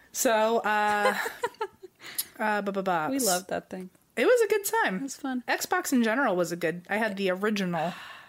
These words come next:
Speaker 2: We did
Speaker 1: And
Speaker 2: too.
Speaker 1: and it just died only two years ago. It really held out.
Speaker 2: My brother still has ours here.
Speaker 1: It was a good time.
Speaker 2: Anyway.
Speaker 1: Uh, so this was November two thousand four, but a couple weeks earlier, so late October-ish, the U S S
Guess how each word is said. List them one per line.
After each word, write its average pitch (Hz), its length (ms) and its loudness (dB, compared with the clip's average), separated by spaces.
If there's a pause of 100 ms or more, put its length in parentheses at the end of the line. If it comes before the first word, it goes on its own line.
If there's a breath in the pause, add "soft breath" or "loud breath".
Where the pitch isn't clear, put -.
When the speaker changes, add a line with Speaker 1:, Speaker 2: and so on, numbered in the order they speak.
(160 loud breath)
Speaker 2:
We 214 100 0
did 208 80 2
Speaker 1:
And 220 80 0
Speaker 2:
too. 208 280 0 (120)
Speaker 1:
and 240 200 2
it 233 120 2
just 262 320 0
died 269 260 2
only 226 200 4
two 254 140 -2
years 233 240 2
ago. 175 180 2
It 160 80 0
really 226 320 2 (120)
held 214 300 -2
out. 208 260 -2 (100)
Speaker 2:
My 214 120 -4
brother 226 240 0
still - 220 -6
has 190 200 -2
ours 196 400 -2
here. 190 360 -6 (260)
Speaker 1:
It - 60 -20
was 269 80 -10
a 277 40 -6
good 233 160 -2
time. 262 260 -2 (320)
Speaker 2:
Anyway. 180 280 -6 (580 loud breath)
Speaker 1:
Uh, 220 720 2 (220)
so 226 260 2
this 220 200 0
was 247 100 2
November 214 340 2
two 220 120 0
thousand 202 320 0
four, 180 400 0 (280 loud breath)
but 202 120 2
a 196 40 0
couple 254 360 0
weeks 254 380 0
earlier, 220 440 2
so 208 200 0
late 208 280 0
October-ish, 196 840 0 (420 loud breath)
the 202 160 2
U 240 280 0
S 247 240 0
S 208 260 0